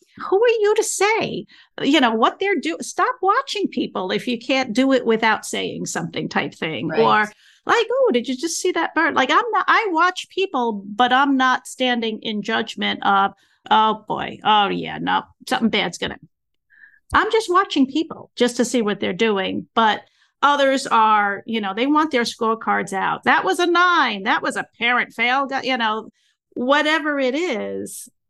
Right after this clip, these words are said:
Speaker 1: who are we to say? Walk in my shoes, see it from my eyes, and then let's talk about it.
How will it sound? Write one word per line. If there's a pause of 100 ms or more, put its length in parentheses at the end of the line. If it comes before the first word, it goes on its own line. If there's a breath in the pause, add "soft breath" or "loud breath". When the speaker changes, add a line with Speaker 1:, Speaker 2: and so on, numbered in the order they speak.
(140)
Speaker 1:
who
are
we
to
say? (600)
Walk
in
my
shoes, (360)
see
it
from
my
eyes, (1080 soft breath)
and
then
let's
talk
about
it.